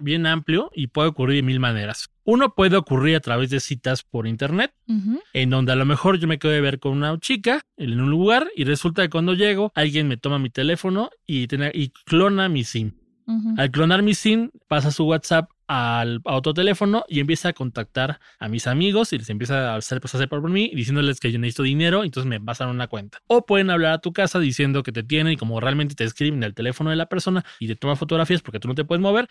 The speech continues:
Speaker 2: Ujú.
Speaker 1: hacen un secuestro digital. Esa es como una manera, la principal. La segunda forma es cuando es de manera remota.
Speaker 2: Ujú.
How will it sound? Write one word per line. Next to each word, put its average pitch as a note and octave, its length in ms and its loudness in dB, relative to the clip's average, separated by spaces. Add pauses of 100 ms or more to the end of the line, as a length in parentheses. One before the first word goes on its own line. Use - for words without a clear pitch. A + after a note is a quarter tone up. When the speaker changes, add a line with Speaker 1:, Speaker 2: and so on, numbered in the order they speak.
(100)
Speaker 2:
Ujú. A#3 360 -2
Speaker 1:
hacen F#3+ 260 2
un E3+ 80 2
secuestro D3 380 0
digital. A2+ 440 -4
Esa G#3 180 4
es G#3 100 2
como D#3+ 120 2
una E3 140 2
manera, C#3+ 480 -2 (200)
la G#2+ 160 -8
principal. A#2+ 500 -2 (180)
La F3 160 4
segunda A#3+ 400 2
forma A3+ 420 2
es E3+ 140 0
cuando E3 220 2
es D#3+ 60 0
de E3+ 60 0
manera C#3 320 0
remota. A#2+ 520 -4
Speaker 2:
Ujú. F#3 360 -2